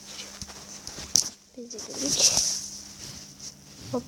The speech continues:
bir de hop bir de hop hop hop. Bir tane bile diamond vermediniz.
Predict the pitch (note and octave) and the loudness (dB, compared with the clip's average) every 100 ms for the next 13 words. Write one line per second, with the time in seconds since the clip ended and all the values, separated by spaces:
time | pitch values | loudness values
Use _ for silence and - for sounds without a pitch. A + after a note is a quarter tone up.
0 | - A#3 B3 C4+ - - C4 B3 - - | -6 -2 0 0 -2 -4 -2 -2 -2 -10
1 | - C#4 C4+ - D4+ - - - - - | -6 2 6 6 4 0 -4 -8 -12 0
2 | - - - - - - - - - - | 0 2 0 2 4 4 2 2 -2 -2
3 | - - - - C4+ B3+ C#4 C4 B3 B3 | -8 -10 -12 -6 -4 -2 -2 0 2 2
4 | B3 A#3 A#3+ - - - - - C2+ C#2 | 2 2 2 2 2 -2 -2 -2 0 0
5 | C#2+ D#2+ D#2+ E2 E2+ - - - - D#2+ | 0 -2 -2 -2 -4 -4 -4 -6 -6 -8
6 | - | -8